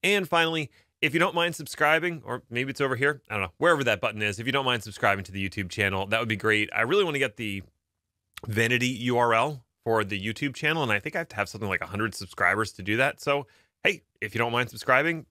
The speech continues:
I wouldn't mind getting that vanity U R L. So there we go. It's a win-win for everybody, right? <laughs> Okay. With that out of the way, let's check in. How are you? How was your week?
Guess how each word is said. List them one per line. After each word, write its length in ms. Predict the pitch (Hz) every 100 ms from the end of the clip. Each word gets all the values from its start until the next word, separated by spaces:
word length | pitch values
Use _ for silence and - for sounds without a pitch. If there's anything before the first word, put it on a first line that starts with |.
| -
I 380 | 104 107 117 120
wouldn't 580 | 120 120 143 147 143 -
mind 280 | 147 156
getting 200 | 151 160
that 160 | 160 143
vanity 320 | 165 160 165
U 160 | 165 175
R 160 | 180
L. 200 | 208 151 _ _
So 120 | 175
there 120 | 170
we 100 | 170
go. 200 | 156 110 -
It's 80 | -
a 60 | 147
win-win 340 | 143 135 120
for 100 | 113
everybody, 380 | 104 104 82 87
right? 240 | 101 131 -
<laughs> 500 | - _ _ _ -
Okay. 360 | - - - - 123 - - - - - - _ _ _ _ _ _ _ _ _ _ _ _ -
With 80 | 147
that 220 | 185 180
out 120 | 135
of 80 | 120
the 60 |
way, 260 | 101 90 87 85 -
let's 160 | 120 -
check 260 | - 90
in. 260 | 85 76 87 _ _ _ _
How 220 | - - 113
are 80 |
you? 220 | 92 67 85 _ _ _ _ _ _ _ _ _ -
How 160 | 92
was 120 | 92
your 100 | 104
week? 340 | 101 90 -